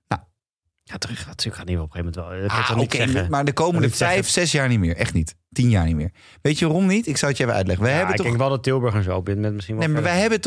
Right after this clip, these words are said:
Speaker 1: hebben toch het, het gehad over de sleeping giants, over grote
Speaker 2: Ja, nee,
Speaker 1: clubs,
Speaker 2: zeker.
Speaker 1: meer budget, meer sponsoren. Kijk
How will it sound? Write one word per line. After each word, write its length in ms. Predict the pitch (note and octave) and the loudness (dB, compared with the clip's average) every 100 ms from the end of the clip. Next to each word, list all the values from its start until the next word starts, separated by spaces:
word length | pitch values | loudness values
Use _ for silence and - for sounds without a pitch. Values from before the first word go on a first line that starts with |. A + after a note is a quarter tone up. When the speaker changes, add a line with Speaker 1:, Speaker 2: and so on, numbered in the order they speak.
| F#3 | -2
Speaker 1:
hebben 120 | D#3+ | -2
toch 120 | - D#3 | -2 0
het, 100 | C#3 | 0
het 140 | D3+ - | -2 -2
gehad 260 | D3 D#3 | -2 0
over 200 | D3+ B2+ | 0 -2
de 60 | A#2+ | -2
sleeping 380 | - C#3+ C#3 C3 | 0 0 0 2
giants, 380 | G2 G#2 G#2+ G#2+ | 4 4 4 2
over 180 | A#2+ A2+ | 0 0
grote 340 | - C3+ C#3 | 2 2 2
Speaker 2:
Ja, 60 | G3 | 0
nee, 60 | C#3+ | 0
Speaker 1:
clubs, 140 | G#2+ G2 | 2 2
Speaker 2:
zeker. 160 | G2 | 2
Speaker 1:
meer 160 | C#3 A#2+ | 2 2
budget, 340 | A#2 A#2 A2+ | 2 2 0
meer 160 | A#2+ C3+ | 2 0
sponsoren. 680 | - A#2 A2 A2 G#2 G2+ G#2+ - - - - | 0 0 0 2 2 2 -2 -8 -20 -20 -8
Kijk 220 | - E3+ | -4 -4